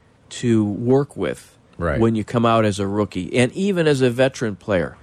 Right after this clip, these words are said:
Speaker 1: Um, so, and it won't cost the P G A Tour that much at the end of the season. They were asked, "What, what's this gonna wind up costing the tour?"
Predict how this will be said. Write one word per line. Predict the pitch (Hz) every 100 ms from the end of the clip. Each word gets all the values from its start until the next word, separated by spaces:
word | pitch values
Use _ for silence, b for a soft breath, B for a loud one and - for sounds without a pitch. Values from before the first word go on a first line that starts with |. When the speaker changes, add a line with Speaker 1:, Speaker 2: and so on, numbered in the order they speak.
| B B B -
Speaker 1:
Um, | 113 107 107
so, | 110 143 127
and | 139 131
it |
won't | 120 135 165
cost | - 143 139
the | 131
P | - 135
G | 139
A | 123
Tour | - 143
that | 120 113 -
much | 123 127 -
at |
the | 110 113
end | 113
of | 113
the | 101
season. | - 120 127
They | 127
were | 107 101 -
asked, | 110 117 120 - b b -
"What, | 143 131
what's | 143 143
this | 135
gonna | 139 120
wind | 113 110
up | 110
costing | - 110 107 110 101
the |
tour?" | - 156 131